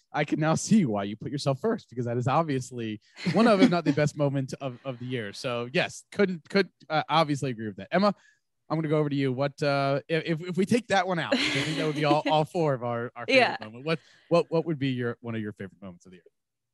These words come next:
Speaker 2: Yeah, that one absolutely goes without saying for me. I, I've been talking about it probably every episode since it's happened. <laughs> Uh, so, um, I, I think I, I have a couple. So, um, the beginning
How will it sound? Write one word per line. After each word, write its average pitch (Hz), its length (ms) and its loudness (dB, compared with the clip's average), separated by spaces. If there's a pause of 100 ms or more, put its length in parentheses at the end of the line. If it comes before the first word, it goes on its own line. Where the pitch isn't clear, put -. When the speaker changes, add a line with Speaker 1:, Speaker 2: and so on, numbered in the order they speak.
Speaker 2:
Yeah, 196 180 2
that 233 180 6
one 285 120 8
absolutely 233 540 4
goes 214 160 4
without 202 260 0
saying 202 400 0
for 208 120 -4
me. 196 320 0
I, 202 220 0 (140)
I've 208 100 -2
been 214 100 -2
talking 208 360 2
about 196 280 2
it 196 200 2 (200)
probably 240 440 8
every 214 200 6
episode 196 680 4
since 196 240 -2
it's 180 100 -8
happened. 185 560 2
<laughs> 277 80 8
Uh, 247 260 10 (360)
so, 262 400 6 (500)
um, 247 380 6 (200)
I, 269 360 6
I 277 100 2
think 349 220 2 (560)
I, 247 180 6
I 262 80 6
have 285 100 6
a 294 40 2
couple. 190 560 -2
So, 208 400 6 (400)
um, 214 340 4 (240)
the 247 80 2
beginning 269 920 2